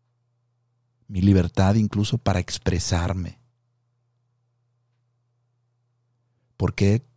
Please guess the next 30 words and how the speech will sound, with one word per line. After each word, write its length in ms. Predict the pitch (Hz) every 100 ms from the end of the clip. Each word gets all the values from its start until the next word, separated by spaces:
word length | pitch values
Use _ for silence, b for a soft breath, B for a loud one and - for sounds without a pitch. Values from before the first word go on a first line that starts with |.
| _
tenido 600 | 113 110 101 123 135 107 -
que 160 | 101
utilizar 720 | 107 - 101 90 - 92 92 104
la 160 | 104
violencia 1000 | 95 92 85 95 110 123 - 98 - - _ _ _ _ _ _ _ _
cuando 260 | _ 87 85
voy 200 | 87 92
manejando? 800 | 95 98 - 90 92 95 98 98 _ _ _ _ _ _ _ _ _ _
¿Por 140 | -
qué 100 | -
le 100 | 107
he 40 | 117
tenido 400 | 120 107 117 110
que 100 | 117
decir 340 | 110 101 110
al 160 | 110 110
carro 280 | 104 113 107
de 80 |
enfrente 680 | 92 82 101 110 107 104 90 _ b b b b _ _ _ _ _ _ _ _ _ _ _ _
que 120 | 107
es 100 | 101
un 160 | 110 104
tal 260 | 107 104
por 200 | - 101
cual 260 | - 98 101
por 160 | 104 98
haberse 340 | 92 104 107
metido? 520 | 95 - 95 95 87 _ _ _ _ _ _ _ _ _ _ _ _ _ _ _
Si 240 | - 107 95
ten-, 520 | - 101 95 92